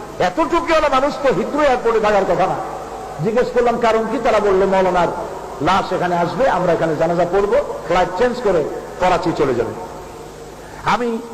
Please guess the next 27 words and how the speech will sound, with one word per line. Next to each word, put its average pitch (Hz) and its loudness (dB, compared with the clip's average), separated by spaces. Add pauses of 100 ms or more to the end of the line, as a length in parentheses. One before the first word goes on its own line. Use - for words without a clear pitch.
(160)
টিকিটের 233 0
সাথে 220 0
মিলাই 208 2
দেখলাম 180 0
আমার 180 2 (120)
সময় 165 2
হয় 185 4
না, 165 0 (420)
আমি 180 0
জানাজা 202 2
পড়তে 175 0
গেলে 165 2 (280)
প্লেন 165 2 (500)
ফেল 151 2
করব। 117 -2 (760)
আমি 156 0
চলে 190 4
এলাম 185 4 (920)
মনের 170 2
দুঃখ 196 -2
নিয়ে। 117 -2 (840)
মক্কা 233 0
শরীফে 277 2
পৌঁছে 233 0
গেলাম, 196 2
সেদিন 196 0
ছিল 185 0